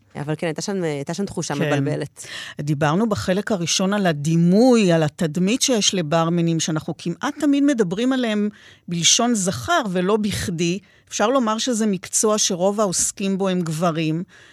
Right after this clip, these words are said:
Speaker 2: ואת די חריגה בנוף, במיוחד כמי שניהלה ברים, ובמיוחד שאת הזוכה בתחרות הארצית ונציגתנו לתחרות העולמית.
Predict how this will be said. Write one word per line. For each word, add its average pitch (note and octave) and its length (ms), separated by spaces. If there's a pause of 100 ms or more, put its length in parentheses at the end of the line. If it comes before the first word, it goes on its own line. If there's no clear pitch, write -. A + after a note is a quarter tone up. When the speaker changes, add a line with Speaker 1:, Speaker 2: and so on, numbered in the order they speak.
(280)
Speaker 2:
ואת F3 320
די G#3 380
חריגה F#3+ 520
בנוף, E3+ 960
במיוחד F3+ 520
כמי F#3+ 260
שניהלה F3+ 760
ברים, E3+ 440
ובמיוחד D#3+ 640 (580)
שאת - 520
הזוכה G3 420
בתחרות F#3 640
הארצית F#3+ 500
ונציגתנו G3+ 880
לתחרות F3 920
העולמית. E3 600